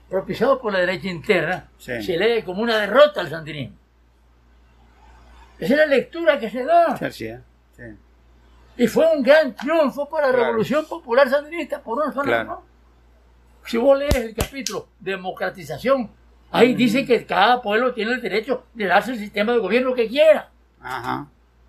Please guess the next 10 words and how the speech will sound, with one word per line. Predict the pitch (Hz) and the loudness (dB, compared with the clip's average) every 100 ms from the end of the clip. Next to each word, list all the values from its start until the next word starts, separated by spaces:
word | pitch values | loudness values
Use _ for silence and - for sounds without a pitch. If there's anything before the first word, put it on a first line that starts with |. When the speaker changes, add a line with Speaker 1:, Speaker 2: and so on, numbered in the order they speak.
| _ _ _ _ _ _ - | _ _ _ _ _ _ -4
Speaker 1:
Que | 220 | 2
era | 269 285 | 4 4
lo | 277 | 2
que | |
le-, | 247 247 254 240 | -2 -2 0 2
era | |
lo | 302 262 | 4 4
que | 247 | 6
peleábamos | 254 285 247 269 277 | 8 8 6 4 2
nosotros. | 214 320 320 - | 4 4 2 -4